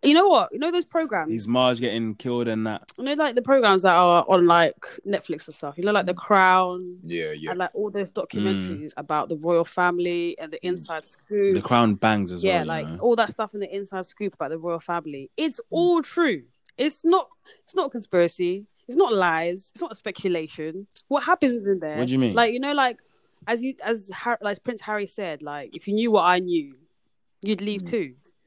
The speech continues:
Speaker 1: And the shit that happens in the
Speaker 2: Yeah.
Speaker 1: royal family, like, it's
Speaker 2: You mean with that, the stuff that happens on The Crown?
Speaker 1: not even, not even just The Crown. Like, you know how The Crown will, like,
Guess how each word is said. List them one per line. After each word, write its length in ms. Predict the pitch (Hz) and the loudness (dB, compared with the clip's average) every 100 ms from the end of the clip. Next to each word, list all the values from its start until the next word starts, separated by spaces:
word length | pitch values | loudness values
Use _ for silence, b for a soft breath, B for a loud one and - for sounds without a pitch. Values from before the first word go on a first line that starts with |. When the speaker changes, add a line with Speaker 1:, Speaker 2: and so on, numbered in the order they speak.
| _ _ - | _ _ -4
Speaker 1:
And 120 | 214 | -2
the 80 | 214 | -2
shit 220 | - 302 | -2 0
that 140 | 247 226 | 0 2
happens 320 | 240 214 196 | -2 -2 0
in 60 | |
the 80 | 202 | -2
Speaker 2:
Yeah. 40 | 190 | -2
Speaker 1:
royal 160 | 208 196 | -2 -4
family, 560 | 208 202 170 147 151 | -4 -4 -6 -10 -10
like, 540 | 165 160 151 147 _ _ _ _ _ _ _ _ _ _ _ _ - | -6 -6 -6 -12 _ _ _ _ _ _ _ _ _ _ _ _ -2
it's 180 | 220 - _ _ _ - | -2 -4 _ _ _ -2
Speaker 2:
You 160 | 104 | 2
mean 240 | 107 107 101 | 6 6 4
with 120 | 98 | 4
that, 200 | 104 101 | 2 2
the 80 | 101 | -2
stuff 260 | - 113 107 | 2 2 4
that 80 | |
happens 260 | 101 104 104 | 4 2 -2
on 140 | 101 | -4
The 60 | 98 | -2
Crown? 160 | - 320 | 2 4
Speaker 1:
not 160 | 381 330 | 6 4
even, 280 | 294 254 262 | 4 4 4
not 180 | 330 | 4
even 180 | 285 269 | 4 4
just 140 | 247 240 | 4 2
The 80 | |
Crown. 380 | - 254 220 170 | 2 4 2 2
Like, 140 | 170 180 | -2 -6
you 60 | |
know 120 | 240 254 | -6 -4
how 160 | 254 | -2
The 80 | 233 | -4
Crown 440 | - 247 226 190 | -2 0 0 0
will, 160 | 180 175 | -2 -4
like, 280 | 170 165 | -4 -6